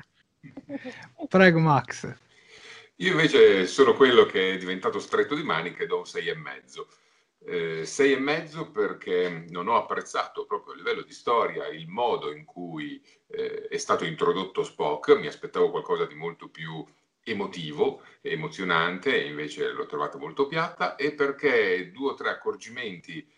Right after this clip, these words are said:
Speaker 2: eh, sempre narrativi proprio non mi sono piaciuti in questo episodio. Però mi è piaciuta molto la regia, che mi ha proprio dato l'idea che ci fosse del divertimento nel realizzare questo episodio.
Speaker 1: Prego, Sofia.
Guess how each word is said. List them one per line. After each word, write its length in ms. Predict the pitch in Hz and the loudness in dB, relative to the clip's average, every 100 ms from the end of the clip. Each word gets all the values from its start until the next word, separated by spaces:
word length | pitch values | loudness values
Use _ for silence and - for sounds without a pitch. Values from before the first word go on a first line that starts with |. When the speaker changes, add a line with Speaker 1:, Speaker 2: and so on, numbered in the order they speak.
| _ _ | _ _
Speaker 2:
eh, 920 | - 65 69 - 147 - - - - - | -8 -6 -6 -10 -10 -12 -12 -12 -12 -4
sempre 320 | - 208 - | -2 0 2
narrativi 560 | 123 135 135 131 87 | 4 2 2 -2 -4
proprio 220 | 87 101 87 | -4 -4 -4
non 100 | 87 | -8
mi 80 | |
sono 200 | 78 85 | -8 -10
piaciuti 360 | 80 - 73 - | -10 -14 -18 -20
in 60 | - | -20
questo 260 | - - | -20 -20
episodio. 400 | - - - - _ - | -20 -18 -18 -18 _ 2
Però 540 | 113 104 113 143 - | 8 10 8 2 0
mi 80 | - | -8
è 20 | |
piaciuta 340 | 110 110 113 120 | -14 -14 -10 -6
molto 300 | 113 104 117 | -4 -6 -6
la 100 | 117 | -8
regia, 480 | 117 101 78 76 78 | -8 -10 -10 -10 -10
che 440 | 92 87 85 80 - _ | -4 -2 -2 -4 -12 _
mi 100 | - | -8
ha 60 | 110 | -6
proprio 200 | 165 156 | -6 -4
dato 180 | 156 147 | -4 -4
l'idea 360 | 139 131 151 | -4 -2 -2
che 120 | 147 135 | -4 -10
ci 120 | 131 | -14
fosse 240 | 135 131 | -12 -10
del 100 | 123 | -10
divertimento 800 | 110 113 110 113 107 82 78 78 | -4 -2 -2 -4 -6 -6 -10 -12
nel 180 | 78 73 76 76 76 73 - - - - | -12 -8 -4 -2 -2 -6 -14 -20 -20 -2
realizzare 720 | 113 95 95 82 87 80 78 | 0 2 0 -2 -2 0 -2
questo 220 | 78 - | -6 -10
episodio. 540 | - 76 69 67 76 85 _ _ _ _ _ _ _ _ _ _ _ _ - - - - _ | -10 -10 -10 -10 -12 -18 _ _ _ _ _ _ _ _ _ _ _ _ -18 -16 -16 -20 _
Speaker 1:
Prego, 320 | 196 196 151 | 8 8 8
Sofia. 480 | 131 147 151 117 - | 4 2 0 0 -4